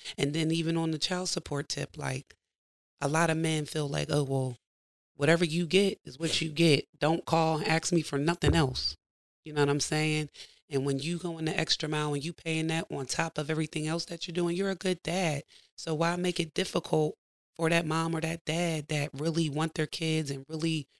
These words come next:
wanna build that bond with 'em? 'Cause now they gonna be asking questions later,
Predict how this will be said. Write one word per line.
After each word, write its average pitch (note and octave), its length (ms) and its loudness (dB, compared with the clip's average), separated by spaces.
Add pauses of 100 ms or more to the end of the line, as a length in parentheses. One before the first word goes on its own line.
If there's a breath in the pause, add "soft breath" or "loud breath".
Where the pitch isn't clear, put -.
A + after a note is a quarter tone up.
(360)
wanna D#3 180 0
build D#3 280 4
that C#3+ 180 -2
bond F3+ 320 2
with C3+ 100 2
'em? A#2 240 -4 (720)
'Cause D3 160 2
now D#3 180 4
they E3+ 140 4
gonna E3 160 2
be D#3 140 2
asking D#3 260 -2
questions D3+ 480 -2
later, D#3 440 0